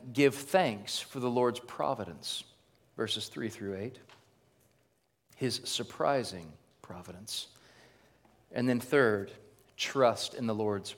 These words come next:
promises, verses nine through ten. So let me invite, if you would, to stand your feet as we now read together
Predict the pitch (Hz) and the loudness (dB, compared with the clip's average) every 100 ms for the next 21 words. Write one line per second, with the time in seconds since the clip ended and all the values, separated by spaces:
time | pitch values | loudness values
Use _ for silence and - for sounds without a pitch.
0 | - - 110 104 92 - 71 - - - | -16 -6 -4 -4 -4 -10 -8 -10 -10 -20
1 | _ - 107 110 104 101 98 92 - 98 | _ -6 -6 -6 -6 -6 -6 -10 -14 -14
2 | 87 82 _ _ _ _ - 78 - _ | -14 -16 _ _ _ _ -10 -10 -10 _
3 | _ _ - - _ - 107 120 156 131 | _ _ -20 -20 _ -8 2 2 4 8
4 | 135 131 131 135 123 - 131 123 107 - | 8 8 2 2 2 -4 -2 -2 -2 -4
5 | 120 117 - - 101 104 127 127 117 107 | -4 -4 -6 -10 -8 0 4 6 4 4
6 | 135 143 110 113 117 | 2 2 4 4 2